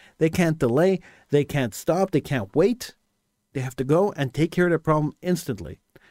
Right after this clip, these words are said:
They have to stop thinking like Westerners and start thinking like Middle Easterners. If they did that, this problem could be solved relatively quickly. At least we could try to solve it relatively quickly.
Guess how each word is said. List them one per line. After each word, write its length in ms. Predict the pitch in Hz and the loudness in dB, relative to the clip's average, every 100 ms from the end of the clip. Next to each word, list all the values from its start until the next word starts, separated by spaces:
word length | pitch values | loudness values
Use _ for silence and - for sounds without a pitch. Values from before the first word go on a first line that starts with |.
| _ | _
They 80 | 151 | -8
have 80 | - | -6
to 80 | |
stop 220 | - 175 - | -2 -2 0
thinking 280 | 196 202 | 0 2
like 160 | 180 160 | 0 2
Westerners 480 | 165 160 139 123 123 | 0 0 -2 -2 -4
and 80 | 123 | -2
start 240 | 151 147 | -2 -2
thinking 360 | - 160 147 131 | -2 -2 0 0
like 180 | 127 143 | 0 2
Middle 240 | 143 135 | 2 2
Easterners. 640 | 160 - - - 120 - _ _ _ _ _ _ _ _ _ _ _ | 0 -2 -10 -10 -20 -20 _ _ _ _ _ _ _ _ _ _ _
If 100 | 156 | 0
they 120 | 160 | 0
did 200 | 139 180 156 | 4 2 4
that, 540 | 175 151 110 - - _ _ _ _ _ _ _ | 2 2 -4 -12 -18 _ _ _ _ _ _ _
this 160 | 165 156 | -2 0
problem 360 | 196 208 180 | 2 2 2
could 140 | - 165 | 2 0
be 100 | 165 | 0
solved 400 | - 208 196 151 | 2 2 2 2
relatively 440 | 208 214 175 165 | 2 2 2 0
quickly. 540 | - 240 - 139 101 - _ _ _ _ _ _ _ _ | 2 0 2 -2 -2 -8 _ _ _ _ _ _ _ _
At 60 | 151 | -2
least 180 | 160 151 | 0 0
we 80 | 147 | -2
could 140 | 131 | -2
try 260 | - 226 262 | 2 2 2
to 80 | |
solve 280 | - 151 127 | 2 0 0
it 200 | 127 - - | -2 -6 -4
relatively 480 | 147 156 139 131 131 | 0 0 -2 -4 -2
quickly. 460 | 139 123 147 151 | -2 -2 -4 -6